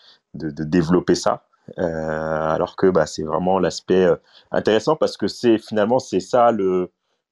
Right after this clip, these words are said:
le, <laughs> le vrai, enfin en tout cas le, le, un des héritages importants qu'il, qu'il a, qu'il a laissé, euh, et, et, euh, et en fait, bah, après ceux qui ont tenté de, de, de, de su-, poursuivre son, son projet, bah, c'était les,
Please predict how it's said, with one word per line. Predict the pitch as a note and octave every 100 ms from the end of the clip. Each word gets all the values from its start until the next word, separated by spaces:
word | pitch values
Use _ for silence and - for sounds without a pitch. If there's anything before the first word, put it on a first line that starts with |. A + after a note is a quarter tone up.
| _ -
le, | D#3+ E2
<laughs> | - -
le | G#2
vrai, | F2+ F2+ G2 G#2+ G2+ F2+
enfin | F2+ F2
en |
tout | E2
cas | G#2 G2+
le, | F2
le, | D#2+ D2+ D#2 E2+ D#2+ -
un | D#2
des | F#2 E2 E2
héritages | F2+ F#2+ A2 A2 - -
importants | - F#2+ A2 - G#2+ G2+
qu'il, | - E2+ D#2+
qu'il | - E2 D#2
a, | D#2 D#2 D2+
qu'il | -
a | D#2 D#2
laissé, | D2+ - C3+ C3 - - - -
euh, | D#2+ D#2+ D#2 D#2 D2+
et, | D#2 D2+ - E2 D#2+ D#2
et, |
euh, | D2+ D2+ D2+
et | D2+
en | D2+
fait, | G2
bah, | F#2 D2+
après | - F#2
ceux | -
qui | D#2+ D#2
ont | C#2 _ _ _ _
tenté | F#2+ F#2 G#2 G#2 F#2+
de, | D#2+ D2+
de, | D2+
de, | D2+ E2 - -
de | F2
su-, | - - _
poursuivre | - - - F#2+
son, | - D#2+ D#2 -
son | - G#2
projet, | - G2+ F#2 G#2 F#2
bah, | D#2+ D#2
c'était | D#2+ - - D#2
les, | D2+